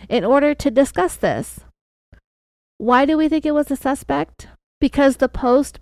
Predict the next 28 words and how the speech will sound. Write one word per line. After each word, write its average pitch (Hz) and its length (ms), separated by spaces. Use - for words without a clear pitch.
brought 240 240
up 233 240
the 226 100
knife 233 300
sheath, - 400
a 240 100
thing 277 520
that 220 200
the 208 200
only 285 280
people 262 640
who 247 120
knew 269 220
about 202 360
were 226 120
the 233 100
police 233 400
and 214 160
the 208 60
killer. 202 480
Now, 240 140
we 339 260
don't 392 240
know 269 260
for - 280
sure, 254 560
for 269 220
sure 262 460